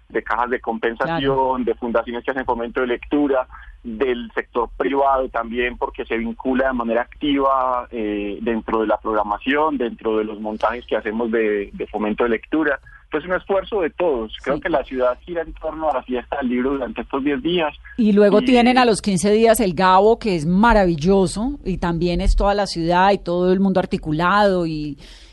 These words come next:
Speaker 2: y el jardín botánico y las universidades y no sé qué, entonces se va moviendo un montón la ciudad. Eso es muy, muy bonito que está pasando también en Barranquilla. Ustedes tienen a
Speaker 1: Claro.
Speaker 2: Chile este año, ¿no?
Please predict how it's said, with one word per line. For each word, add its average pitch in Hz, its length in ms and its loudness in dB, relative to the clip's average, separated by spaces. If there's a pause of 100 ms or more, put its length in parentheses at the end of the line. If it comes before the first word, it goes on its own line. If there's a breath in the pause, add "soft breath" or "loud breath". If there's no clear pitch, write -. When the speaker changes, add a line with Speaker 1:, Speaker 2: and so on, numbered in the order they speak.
Speaker 2:
y 160 160 -2
el 151 60 -2
jardín 160 240 -2
botánico 196 720 2
y 160 40 -2
las 151 160 -6
universidades 156 880 0
y 165 80 -2
no 156 100 0
sé 175 120 -6
qué, 208 140 -2
entonces 185 400 2
se 220 120 2
va 165 140 2
moviendo 214 500 4
un 214 60 2
montón 220 400 0
la 226 100 0
ciudad. 214 300 -4
Eso 156 120 -8
es 175 120 -8
muy, 214 320 0
muy 220 140 -2
bonito 226 340 -2
que 175 100 -4
está 156 160 -6
pasando 185 340 -4
también 160 240 -2
en 156 60 -4
Barranquilla. 160 560 -2 (420 soft breath)
Ustedes 240 240 4
tienen 277 300 6
a 226 60 4
Speaker 1:
Claro. 240 180 4
Speaker 2:
Chile 254 160 6
este 269 160 0
año, 175 300 2
¿no? 208 160 -2